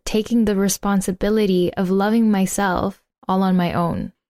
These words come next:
And holy shit, as I <laughs> talk about this, now that it's coming up, I'm actually shocked. I love love, and so I never really thought much about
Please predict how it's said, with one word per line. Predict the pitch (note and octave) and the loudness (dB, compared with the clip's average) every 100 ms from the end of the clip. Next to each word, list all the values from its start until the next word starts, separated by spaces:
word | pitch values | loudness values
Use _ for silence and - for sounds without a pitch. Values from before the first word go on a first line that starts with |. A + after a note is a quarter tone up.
| _ - | _ -4
And | F#3 F#3 F#3 F#3+ | 0 2 0 0
holy | G#3+ A3 A#3+ | 0 2 2
shit, | G#3 G#3 A3 - | 0 0 -2 -2
as | G3+ G3+ | -2 0
I | G3 G3 G#3+ | 2 2 0
<laughs> | |
talk | - G3 G3 | 0 -2 0
about | A#3 A3+ A3+ | 0 0 0
this, | B3 C#4 D4 - - | -2 0 -2 -4 -10
now | - G3+ | -4 -2
that | G3 G3+ | 0 0
it's | G3 - | -2 -4
coming | - G#3 G3+ | -2 0 2
up, | G3 G3 C#4+ E4 - _ | 2 0 0 -2 -10 _
I'm | G#3 G3+ G3 G3 F#3+ - _ _ | -2 0 2 2 0 -4 _ _
actually | G3+ G3 G#3 G3 | -4 -2 0 0
shocked. | - F#3 - - - - _ _ _ _ _ _ _ _ _ _ - | 0 0 -2 -8 -18 -20 _ _ _ _ _ _ _ _ _ _ -4
I | G3 G3+ G3+ G3 - _ _ _ _ | 0 2 2 0 -4 _ _ _ _
love | G3+ A3 A#3 | 0 2 2
love, | F#3+ G3 F#3 - F#3 - | 2 2 2 -2 -6 -6
and | F#3+ F#3+ F#3+ | 0 2 2
so | - G3 F#3+ | 0 2 2
I | - | 2
never | G3 G#3 A3+ A3+ | 2 2 2 2
really | G#3 G3+ | 2 2
thought | G3 F#3+ F#3 | 0 -2 -2
much | F3+ F3+ - - | -2 -4 -4 -6
about | F#3 F#3 F3+ F3+ | -2 0 0 -2